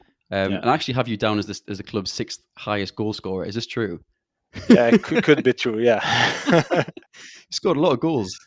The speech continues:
Speaker 2: Yeah, but he scored a lot of goals in the lower leagues. Never scored a goal in Allsvenskan. Uh, so
Speaker 1: Hmm.
Speaker 2: no, but I, I would, I would say that I was, I was a decent Division One player, third tier in Sweden. Decent Division One player. Wasn't much more than that. So,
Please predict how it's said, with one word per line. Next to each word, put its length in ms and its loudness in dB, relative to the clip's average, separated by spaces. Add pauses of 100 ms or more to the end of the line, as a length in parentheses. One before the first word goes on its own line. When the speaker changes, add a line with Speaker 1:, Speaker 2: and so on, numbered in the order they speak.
(300)
Speaker 2:
Yeah, 380 2
but 220 2
he 80 -6
scored 480 0
a 60 6
lot 200 4
of 80 -2
goals 260 -2
in 120 -8
the 80 -8
lower 260 -4
leagues. 320 -6
Never 180 -6
scored 280 -2
a 40 -6
goal 240 -6
in 80 -8
Allsvenskan. 640 -8 (260)
Uh, 520 -16
so 800 -4
Speaker 1:
Hmm. 60 -18
Speaker 2:
no, 200 -10
but 100 -20 (800)
I, 360 -10
I 40 8
would, 240 6
I 80 4
would 160 2
say 240 -2
that 240 -4
I 220 -4
was, 180 -4
I 160 -8
was 180 -8
a 220 -6
decent 500 -8
Division 360 -8
One 180 -8
player, 240 -14 (120)
third 200 -4
tier 260 -10
in 80 -18
Sweden. 340 -16 (580)
Decent 360 -10
Division 340 -18
One 160 -16
player. 240 -18 (100)
Wasn't 340 -12
much 260 -14
more 160 -10
than 140 -16
that. 240 -14
So, 300 -10